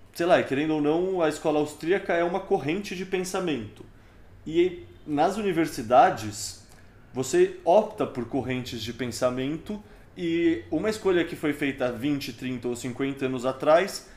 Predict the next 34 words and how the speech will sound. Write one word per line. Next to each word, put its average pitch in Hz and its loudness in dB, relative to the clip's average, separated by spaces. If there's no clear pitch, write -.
às 147 2
vezes, 170 0
simplesmente 185 -4
tá 175 0
sendo 175 0
reproduzida, 170 2
reproduzida, 156 0
reproduzida, 160 -2
a - 2
tal 226 6
ponto 196 -2
que - -6
não 190 2
tem 185 2
estudo 175 -2
das 143 2
outras 180 0
correntes, 170 -4
porque 180 -2
há 185 4
cinquenta 196 2
anos 202 2
atrás 185 4
alguém 185 2
achou 180 2
que 190 -2
essa 185 0
questão 180 0
tava 175 2
co-, 175 -6
tinha 170 0
sido 170 2
decidida 165 -2
e, - -8